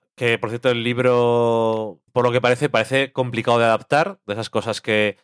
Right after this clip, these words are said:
es como cuando hicieron, cuando adaptaron lo de La historia de tu vida,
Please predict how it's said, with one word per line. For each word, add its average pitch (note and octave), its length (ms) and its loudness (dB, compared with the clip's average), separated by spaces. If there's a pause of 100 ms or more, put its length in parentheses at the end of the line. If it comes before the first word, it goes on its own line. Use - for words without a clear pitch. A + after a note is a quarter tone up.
es - 60 -20
como C3 960 0
cuando A#2 400 -4
hicieron, A#2+ 1300 0 (100)
cuando A2+ 200 -4
adaptaron A#2+ 380 0
lo A#2+ 80 2
de A2+ 60 0
La A2+ 80 0
historia A#2 240 -2
de A2+ 60 0
tu A2 140 -8
vida, C3+ 360 -6